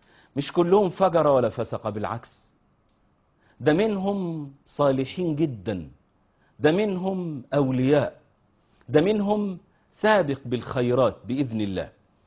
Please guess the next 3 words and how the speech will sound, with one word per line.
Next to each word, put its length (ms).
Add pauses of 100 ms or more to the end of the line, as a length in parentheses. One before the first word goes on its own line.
(460)
ومع 320
ذلك 460 (180)
ابتلي 960